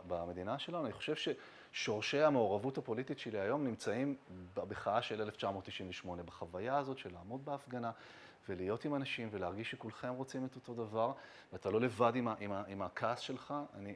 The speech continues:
אני ככה... כל פעם נזכר בזה, וזה הולך איתי דרך בלפור ודרך, אה, רוטשילד ודרך מחאת קפלן עכשיו, ה-, ה-, הידיעה הזאת ש-, זה לא רק זה שאתה לא לבד, אלא זה שאתה חלק מחברה.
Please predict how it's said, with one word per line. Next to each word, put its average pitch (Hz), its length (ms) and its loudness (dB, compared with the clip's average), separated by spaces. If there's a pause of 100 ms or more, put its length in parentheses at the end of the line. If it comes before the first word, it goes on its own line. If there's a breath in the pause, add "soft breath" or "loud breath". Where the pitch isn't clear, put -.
אני 98 160 -8
ככה... 95 520 0 (1120 loud breath)
כל 127 180 -2
פעם 117 200 2
נזכר 123 320 0
בזה, 143 240 2
וזה 104 160 0
הולך 110 240 6
איתי 127 180 -4
דרך 113 320 0
בלפור 131 520 2
ודרך, 107 460 0
אה, 110 220 0
רוטשילד 123 560 0
ודרך 104 460 -2
מחאת 110 440 2
קפלן 127 360 -2
עכשיו, 131 420 -6 (120)
ה-, 104 160 -4 (140)
ה-, 95 40 -6 (140)
הידיעה 143 500 -8
הזאת 170 240 -4
ש-, - 100 -2 (1120 loud breath)
זה 123 120 -2
לא 160 60 8
רק 214 140 6
זה 170 80 4
שאתה 131 260 2
לא 117 100 8
לבד, 101 400 4
אלא 95 140 0
זה 123 120 -2
שאתה 151 220 -6
חלק 156 300 2
מחברה. 117 560 2